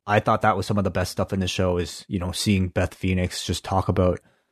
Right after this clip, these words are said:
just, you know, I mean, getting so emotional, um, it's seeing how hard her husband's working. And to me, like, the camera, uh, that's on her as Edge is coming out for the Rumble, where you see tears in Beth's eyes. I mean, that,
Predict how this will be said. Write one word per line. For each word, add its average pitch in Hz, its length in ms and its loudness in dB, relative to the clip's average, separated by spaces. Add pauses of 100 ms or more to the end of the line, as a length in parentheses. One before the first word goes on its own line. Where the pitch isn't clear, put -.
(200)
just, - 460 2
you 107 140 4
know, 90 360 2
I 110 100 0
mean, 101 420 2 (100)
getting 143 180 0
so 135 200 2
emotional, 101 680 0 (400)
um, 85 460 -4 (260)
it's 107 200 -6
seeing 104 260 4
how 95 240 4
hard 92 320 2
her 95 140 0
husband's 92 360 -2
working. 90 460 -4
And 90 320 -6
to 95 100 -6
me, 104 200 4
like, 95 180 0
the 101 80 -8
camera, 104 540 2 (120)
uh, 104 300 -2
that's 95 220 -2 (100)
on 95 200 0
her 127 300 -2 (400)
as 107 440 2 (340)
Edge 107 180 2
is 101 120 0
coming 104 260 4
out 104 160 2
for 104 80 -6
the 90 100 -4
Rumble, 104 460 2
where 98 160 -4
you 90 100 -6
see 107 220 0
tears 98 340 2
in 95 100 -2
Beth's - 300 -2
eyes. 95 300 0
I 95 60 -2
mean, 90 180 -4
that, 120 260 2